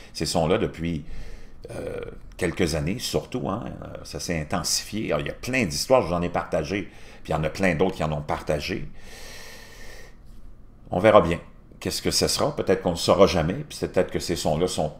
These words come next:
tout à fait naturels, mais sont souvent inquiétants, et naturellement avec les, l'imagination qu'on a, hein, nous, euh, les humains, avec les récits, avec les, les contes anciens, avec les écrits religieux, ça vient nous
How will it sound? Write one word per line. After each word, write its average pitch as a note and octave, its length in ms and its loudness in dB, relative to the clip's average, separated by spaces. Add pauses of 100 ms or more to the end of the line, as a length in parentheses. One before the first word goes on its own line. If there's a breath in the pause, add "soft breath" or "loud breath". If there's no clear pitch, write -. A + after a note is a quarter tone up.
(100)
tout A2 160 -6
à B2+ 80 6
fait C#3 220 0
naturels, F#2 500 -4 (140)
mais D#2 240 -4
sont E2+ 200 -2
souvent A2+ 280 -4
inquiétants, A2 560 -2
et A2+ 100 0
naturellement F2+ 480 2
avec - 260 2
les, A#2+ 200 4 (200 loud breath)
l'imagination G#2+ 680 6
qu'on D#2 420 4
a, F2+ 220 4
hein, A#2+ 240 -4
nous, C3+ 200 -4 (600 loud breath)
euh, - 200 -6 (200)
les D2+ 240 -4
humains, E2 260 -2
avec D2+ 240 -6
les D#2 180 -2
récits, G2+ 520 2
avec E2 220 0
les, D2 300 -2 (1800 soft breath)
les - 140 -6
contes G2+ 320 4
anciens, G2 320 2
avec A2+ 240 -4
les D2+ 380 0
écrits - 360 -4
religieux, D#2+ 640 -2 (520 soft breath)
ça - 320 2
vient D3 280 -2
nous D#2 480 -2